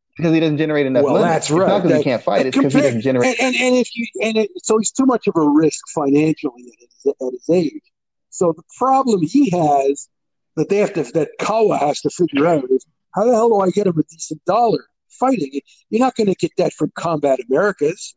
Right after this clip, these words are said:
Speaker 2: okay? Where might he get it? <laughs> Where do you think? Bare knuckle fighting championships, because those guys will pay stupid money for this guy because he was in the U F C.
Speaker 1: Yeah.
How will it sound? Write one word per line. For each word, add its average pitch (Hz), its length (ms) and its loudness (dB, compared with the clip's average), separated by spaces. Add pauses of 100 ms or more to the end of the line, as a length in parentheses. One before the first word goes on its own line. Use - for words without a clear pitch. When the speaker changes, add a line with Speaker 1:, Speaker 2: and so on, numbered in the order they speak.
(480)
Speaker 2:
okay? 202 440 -2 (320)
Where 180 300 2
might 226 280 2
he 220 160 4
get 226 220 2
it? 330 180 0 (520)
<laughs> - 920 -6
Where 254 200 2
do 269 80 4
you 294 220 6
think? 175 640 -2
Bare 214 240 2
knuckle 233 320 0
fighting 262 420 2
championships, - 840 0
because 160 400 -4
those 214 300 0
guys 170 240 0
will 185 140 -8
pay 180 140 2
stupid - 440 -6
money 277 340 0 (960)
for 147 100 0
this 135 200 2
guy 117 400 -4 (340)
because 165 260 0
he 165 100 2
was 151 180 0
in 143 100 2
the 139 80 2
U 135 180 4
F 123 100 2
C. - 60 2
Speaker 1:
Yeah. - 240 2